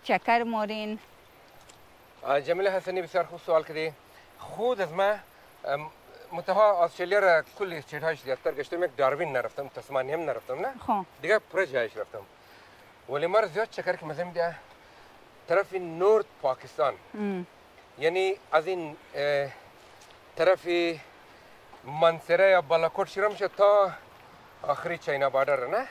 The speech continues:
Speaker 1: آره.
Speaker 2: اسکردو، ناران، قاغان، از پیش بری.
Speaker 1: آن.
Speaker 2: ناران، قاغان خو نزدیک از پیش بری.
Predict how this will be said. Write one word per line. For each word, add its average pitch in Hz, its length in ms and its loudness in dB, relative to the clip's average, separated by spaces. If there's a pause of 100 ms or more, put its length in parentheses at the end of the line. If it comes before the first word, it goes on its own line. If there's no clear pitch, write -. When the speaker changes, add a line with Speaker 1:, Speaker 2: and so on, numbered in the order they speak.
Speaker 1:
آره. 202 240 2 (680)
Speaker 2:
اسکردو، 151 560 -4
ناران، 143 480 2
قاغان، 147 460 0
از 151 80 -4 (160)
پیش 254 280 2
بری. 117 140 -4
Speaker 1:
آن. 202 180 0 (500)
Speaker 2:
ناران، 156 260 2
قاغان 170 320 0
خو 180 100 -8
نزدیک 180 260 -2
از 190 80 2
پیش 214 360 -4
بری. 180 280 0